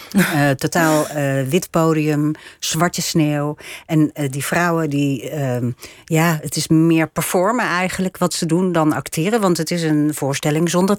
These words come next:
Speaker 1: tekst.
Speaker 2: Ja.
Speaker 1: Zo werk jij. Dus
Speaker 2: Ja.
Speaker 1: eigenlijk, eh, vrij abstract. Welke fra-, fase gaan die vrouwen door?
Speaker 2: Ehm, ja, ze, ze gaan een, ik denk dat, dat Clara echt het, het, ehm, de ra-, het rouwende doorgaat.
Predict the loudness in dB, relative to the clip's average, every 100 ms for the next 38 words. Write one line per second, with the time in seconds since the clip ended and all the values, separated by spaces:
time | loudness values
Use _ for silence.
0 | 0 -2 -2 -8 -8 -10 -12 -4 -2 2
1 | 2 4 2 0 -2 -2 -2 -2 -6 _
2 | _ _ _ _ _ _ _ -4 -2 0
3 | 0 0 -2 -4 -2 0 0 -2 -4 -2
4 | -4 -8 -18 -16 -14 -14 -8 -6 -4 -4
5 | 0 -2 2 0 2 -2 0 0 -2 0
6 | 2 2 0 2 2 2 -2 -2 -2 -2
7 | -4 -6 -8 -10 -14 -16 -6 0 4 4
8 | 4 2 2 0 -2 -6 _ _ _ -4
9 | 0 0 -2 -6 -8 -16 _ -8 -6 -2
10 | 0 0 0 0 -4 0 2 2 0 -4
11 | -6 -6 -6 -4 0 2 2 0 -4 -6
12 | -8 -8 -12 _ _ -12 -10 -8 -6 -6
13 | -6 -8 -10 -14 -20 -20 -20 _ _ _
14 | _ -8 -4 -2 0 0 -2 0 2 2
15 | 0 -2 -2 -2 -2 0 0 -2 -4